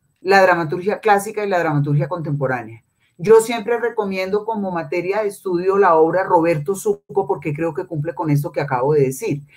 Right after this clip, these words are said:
Ahora, para lo que tú estás diciendo, o sea, es que los recursos son miles.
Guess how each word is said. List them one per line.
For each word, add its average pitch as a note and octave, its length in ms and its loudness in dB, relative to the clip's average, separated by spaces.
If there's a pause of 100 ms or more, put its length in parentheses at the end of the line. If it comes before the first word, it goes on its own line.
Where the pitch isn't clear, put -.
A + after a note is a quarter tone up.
(240)
Ahora, F#3+ 480 4
para E3+ 160 4
lo D#3+ 140 0
que D3+ 60 -6
tú D3 100 -6
estás F#3+ 320 -4
diciendo, G3 420 -4
o D3 60 2
sea, D3 240 -2 (260)
es G3+ 160 6
que B3+ 140 4
los A#3+ 260 4
recursos A#3 720 2
son G#3 280 2
miles. D#4 680 2